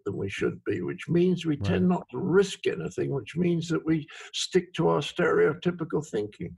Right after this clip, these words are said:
Speaker 2: I wonder if you think that's starting to change, though, because I hear a lot more about nurturing curiosity and critical thinking in schools
Speaker 1: Mm.
Speaker 2: and teaching kids,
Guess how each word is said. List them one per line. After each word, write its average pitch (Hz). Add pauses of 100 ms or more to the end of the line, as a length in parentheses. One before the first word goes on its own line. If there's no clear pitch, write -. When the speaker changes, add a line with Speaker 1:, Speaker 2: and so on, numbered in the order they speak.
(240)
Speaker 2:
I -
wonder 285
if 185
you 156
think 151
that's 117
starting 120
to 101
change, 110
though, 95
because 104
I 117
hear 175
a 165
lot 120
more 117
about 104
nurturing 127
curiosity 123
and 95
critical 117
thinking 123
in 113
schools 120
Speaker 1:
Mm. -
Speaker 2:
and 92
teaching 135
kids, 120